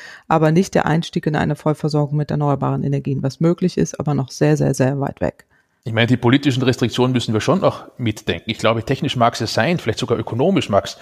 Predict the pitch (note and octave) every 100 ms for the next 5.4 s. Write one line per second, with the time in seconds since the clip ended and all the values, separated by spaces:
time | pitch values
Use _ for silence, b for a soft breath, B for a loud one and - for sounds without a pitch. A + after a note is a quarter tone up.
0 | B - G#2+ G#2+ - B2 G#2+ A2 - A2
1 | A2 - - A#2+ A#2 G#2+ A#2 A2+ A2 A2+
2 | G#2+ G2+ - F#3+ - G#2+ F#2 A2+ G#2+ G#2
3 | B B - B2+ A2 G#2 G#2+ A#2 B2+ A2+
4 | G2+ F3 - C#3+ C#3 G#3 - - A2 G2+
5 | G2+ - E2+